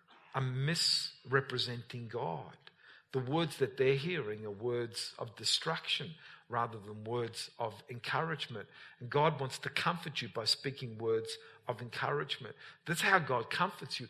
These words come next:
He speaks words of encouragement. Another way that God comforts you is just, he's there.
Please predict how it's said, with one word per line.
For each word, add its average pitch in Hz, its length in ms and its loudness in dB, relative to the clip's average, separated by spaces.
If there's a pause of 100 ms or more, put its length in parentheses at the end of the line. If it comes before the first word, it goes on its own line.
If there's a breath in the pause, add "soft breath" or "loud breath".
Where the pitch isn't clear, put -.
(160 loud breath)
He 135 80 -6
speaks - 420 -2
words 135 220 4
of 120 80 -10
encouragement. 139 640 -2 (240 loud breath)
Another 330 200 -4
way 262 140 0
that 143 180 2
God 120 280 -2
comforts - 580 -8
you 113 140 -8
is 110 100 -4
just, - 240 -4 (720 soft breath)
he's 151 320 0
there. 147 340 2